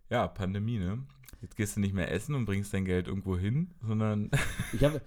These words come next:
Speaker 2: ich hab auch gemerkt, dass, äh, und das war auch noch was, worüber ich kurz, worüber ich kurz sprechen wollte, dass ich merke, dass ich mir mehr Erlebnisse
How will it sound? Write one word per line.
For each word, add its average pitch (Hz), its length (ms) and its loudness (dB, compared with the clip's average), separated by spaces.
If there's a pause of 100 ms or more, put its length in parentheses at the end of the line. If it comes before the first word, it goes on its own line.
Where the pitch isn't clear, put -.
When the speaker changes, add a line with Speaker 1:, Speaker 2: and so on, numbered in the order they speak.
(180)
Speaker 2:
ich - 100 10
hab 170 80 8
auch 196 160 8
gemerkt, 143 540 4
dass, 123 260 4
äh, 117 200 4
und 113 160 6
das 120 120 -2
war 127 80 8
auch 127 120 8
noch 131 120 4
was, 110 240 2
worüber 110 240 2
ich 104 120 -2
kurz, - 380 -2
worüber 107 320 0
ich 117 120 -4
kurz - 180 -2
sprechen 131 360 -2
wollte, 101 360 0 (800)
dass 110 200 2
ich 110 260 -4
merke, 127 420 4
dass 127 160 2
ich 123 80 -2
mir 123 160 4
mehr 123 240 2
Erlebnisse 110 840 2